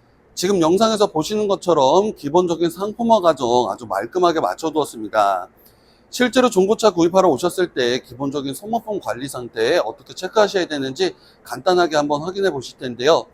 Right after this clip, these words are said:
우선은 중고차를 구입하러 오시면은 본네트를 열어놓고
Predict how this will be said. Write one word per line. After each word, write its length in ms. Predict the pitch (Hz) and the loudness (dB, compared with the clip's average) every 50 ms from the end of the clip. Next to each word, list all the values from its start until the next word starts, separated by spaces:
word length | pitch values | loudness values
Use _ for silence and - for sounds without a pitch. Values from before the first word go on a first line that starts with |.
| _ _ - _ _ _ _ _ 127 | _ _ -20 _ _ _ _ _ -6
우선은 460 | 156 180 240 233 233 226 226 220 196 | -2 2 2 2 4 2 2 0 -2
중고차를 480 | - 175 160 202 196 202 208 202 202 185 | -2 -2 -2 -2 -2 0 -2 -2 -2 -2
구입하러 340 | 151 151 156 151 170 165 170 | -2 -4 -2 -2 0 0 0
오시면은 600 | 143 131 131 - 156 151 147 147 147 143 139 - | -2 -2 -4 -4 -4 -2 -2 -2 -4 -4 -6 -6
본네트를 640 | - 123 131 147 170 170 165 - - 160 151 147 127 | -6 -4 -2 0 0 -2 -2 -4 -6 -6 -4 -2 0
열어놓고 840 | 110 117 143 165 151 127 110 - - - - 123 147 190 208 208 | 2 4 4 4 4 2 -2 -4 -4 -4 2 4 4 4 4 2